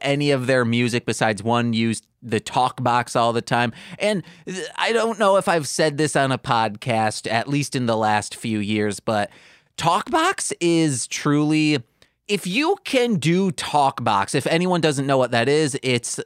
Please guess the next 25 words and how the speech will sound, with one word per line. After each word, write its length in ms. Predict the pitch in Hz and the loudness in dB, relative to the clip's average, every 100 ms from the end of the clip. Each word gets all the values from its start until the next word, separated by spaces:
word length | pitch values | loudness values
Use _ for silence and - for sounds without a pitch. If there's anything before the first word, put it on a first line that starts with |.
| - | -14
you 160 | - 139 | -4 -4
put 280 | - 190 180 | 0 0 2
this 260 | 165 131 - - | 0 -2 -6 -12
long 600 | 127 117 196 240 226 165 | -6 0 4 4 2 0
tube 560 | - - 165 170 156 143 - | -2 -2 0 2 2 2 0
into 340 | 143 151 - | -2 -2 -2
your 140 | 160 151 | 0 2
mouth 320 | 131 127 127 | 2 2 2
that's 240 | 117 - | -2 -2
hooked 340 | - 180 185 180 | -6 -4 -2 0
up 180 | 151 - | -2 -2
to 100 | 156 | -2
your 180 | 143 | -2
guitar, 800 | 117 113 - - 147 156 123 113 - - - - | 0 -2 -4 -4 0 2 4 2 -2 -12 -20 -4
and 300 | 160 147 113 - _ | -2 -2 -4 -10 _
you 180 | 156 180 | -2 0
can 240 | 175 147 | 0 0
sing, 580 | - - - 254 220 175 | -2 -4 -2 0 2 0
and 180 | 147 156 | 0 0
as 300 | 147 147 120 | 2 0 -2
you, 320 | 139 143 135 | 0 2 4
uh, 260 | 127 113 110 - | 4 2 0 -6
start 400 | 139 - 160 165 | -10 -2 0 -2
playing 720 | - 180 180 170 151 143 120 107 - _ - | -2 -2 0 2 0 2 0 -2 -6 _ -2
instruments, 720 | 226 208 - 135 123 120 | -2 -2 -2 0 2 0